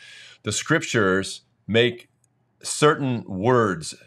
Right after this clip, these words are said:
God addresses certain words to the young. And because YouTube is a platform in which so many young people are engaging the life of the heart and the mind,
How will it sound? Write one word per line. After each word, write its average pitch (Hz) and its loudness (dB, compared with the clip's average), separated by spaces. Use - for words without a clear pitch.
God 120 4
addresses 113 0
certain 104 -2
words 101 2
to - -8
the 95 -4
young. 90 0
And 117 2
because 135 2
YouTube 131 0
is 107 -4
a 107 -2
platform 107 2
in 90 -4
which 95 -4
so 147 4
many 113 2
young 98 0
people 90 -6
are 82 0
engaging 92 -6
the 82 -8
life 87 0
of 76 -8
the 76 -14
heart 92 2
and 78 -18
the 76 -16
mind, 82 -4